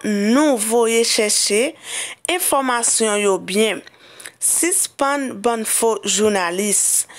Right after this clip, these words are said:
Nou pa t sonje lè l te premye vini Ayiti a. fanmi l ta l jwenn ni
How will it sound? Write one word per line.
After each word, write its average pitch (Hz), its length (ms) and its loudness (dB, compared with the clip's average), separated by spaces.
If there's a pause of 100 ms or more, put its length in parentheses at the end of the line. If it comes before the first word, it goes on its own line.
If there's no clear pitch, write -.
(260)
Nou 208 300 2
pa 339 280 -2
t - 100 -4
sonje 247 760 2
lè 214 360 2
l 196 140 -4 (720)
te 277 140 0
premye 226 420 2
vini 202 420 -2
Ayiti 196 680 -2
a. 247 180 0 (680)
fanmi 277 560 0
l 240 160 0
ta 220 180 0
l 190 80 -6
jwenn 202 600 0
ni 226 180 4